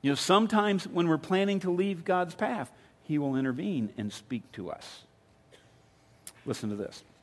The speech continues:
At a low point early in my marriage, I was ready to give up and couldn't see a way out. The Lord spoke to me as I was sitting on the floor with my head in my hands. I heard a voice say loud and clear,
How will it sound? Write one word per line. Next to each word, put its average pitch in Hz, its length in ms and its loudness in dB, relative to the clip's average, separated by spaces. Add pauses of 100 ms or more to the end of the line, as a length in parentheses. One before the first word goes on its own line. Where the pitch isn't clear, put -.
(800)
At 135 140 8
a 131 40 8
low 160 220 12
point 143 380 4
early 151 340 8
in 147 100 2
my 147 140 2
marriage, 113 420 4
I 117 160 4
was 110 180 0
ready 135 200 2
to 120 120 0
give 135 300 4
up 101 380 2 (320)
and 113 140 -2
couldn't 123 260 2
see 120 220 -2
a 107 60 4
way 98 280 4
out. 82 300 -6 (840)
The 135 100 6
Lord 151 280 10
spoke 190 320 8
to 147 80 -2
me 131 280 4
as 127 140 2
I 127 80 8
was 127 140 4
sitting 156 280 2
on 151 120 2
the 151 60 0
floor 160 360 4
with 107 160 -2
my 117 120 0
head 127 260 2
in 135 100 0
my 127 160 0
hands. 101 480 -4 (560)
I 135 140 10
heard 190 280 10
a 202 60 10
voice 160 340 4
say 123 220 2
loud 147 440 10
and 147 200 2
clear, 107 380 2